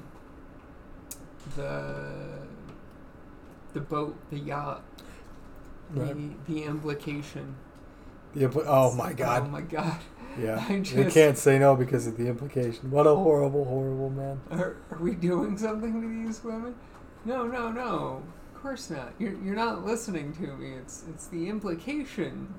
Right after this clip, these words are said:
Speaker 1: that something could go wrong.
Speaker 2: Oh, man. But he's, he's always trying to manipulate his way, uh, to get what he wants. And, uh,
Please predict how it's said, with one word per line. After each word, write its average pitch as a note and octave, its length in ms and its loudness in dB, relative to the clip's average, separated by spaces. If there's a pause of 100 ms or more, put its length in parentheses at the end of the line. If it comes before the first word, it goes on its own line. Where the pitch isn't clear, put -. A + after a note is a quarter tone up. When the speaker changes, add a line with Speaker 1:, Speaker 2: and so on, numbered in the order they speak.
(400)
Speaker 1:
that E3 180 -2
something F#3+ 460 -2
could C4+ 460 -4
go D#3+ 240 4
wrong. E3+ 720 -2 (1700)
Speaker 2:
Oh, A#2 500 -2 (180)
man. A#2 180 -10 (520)
But C#3 220 4
he's, D#3+ 280 4
he's D3 260 0
always D#3 420 6
trying D3+ 300 8
to D3+ 80 8
manipulate C3 720 2
his A#2+ 260 0
way, A#2+ 380 6 (500)
uh, A2+ 180 4
to A#2 80 -10
get B2+ 180 4
what C3 100 4
he C#3+ 60 6
wants. F3+ 360 4 (180)
And, A#2 520 -4
uh, A#2 300 -8